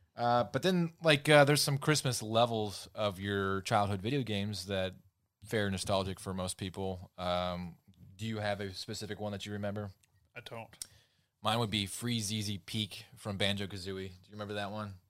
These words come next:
Speaker 1: Anybody?
Speaker 2: I've never
Speaker 1: Anybody?
Speaker 2: played Banjo.
Speaker 1: No. Never played Banjo-Kazooie? What's wrong with you people? <laughs> Uh, what about the, uh, um, Diddy Kong Racing? Did you guys ever play that one?
Speaker 2: No.
Speaker 1: All right. Yeah. <laughs> Uh, Snowflake Mountain?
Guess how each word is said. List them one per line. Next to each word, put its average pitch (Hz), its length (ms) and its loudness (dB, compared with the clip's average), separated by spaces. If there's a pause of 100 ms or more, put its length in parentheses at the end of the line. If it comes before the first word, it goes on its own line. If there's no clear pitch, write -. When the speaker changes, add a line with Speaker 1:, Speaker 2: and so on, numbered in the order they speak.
(600)
Speaker 1:
Anybody? 104 280 -4 (280)
Speaker 2:
I've 101 80 -4
never 135 120 -2
Speaker 1:
Anybody? 139 100 -2
Speaker 2:
played 131 180 0
Banjo. 123 320 0
Speaker 1:
No. 107 40 -6 (360)
Never 101 100 -8
played 104 160 -8
Banjo-Kazooie? 98 540 -6
What's - 280 -20
wrong 95 160 -6
with - 120 -16
you - 80 -20
people? - 880 -10
<laughs> - 520 -20
Uh, 98 280 2
what 107 100 0
about 113 220 4
the, 101 240 0
uh, 95 320 0 (680)
um, 85 500 -4
Diddy 110 200 -2
Kong 117 240 -4
Racing? 117 280 -10
Did 110 80 -14
you 113 60 -10
guys 110 80 -10
ever 110 120 -10
play 113 120 -12
that 117 100 -10
one? 117 120 -14 (260)
Speaker 2:
No. 113 60 -14
Speaker 1:
All 110 240 -12
right. 76 260 -12 (360)
Yeah. - 320 -6
<laughs> - 40 -20 (720)
Uh, 90 200 -8
Snowflake 113 580 -4
Mountain? 107 300 -6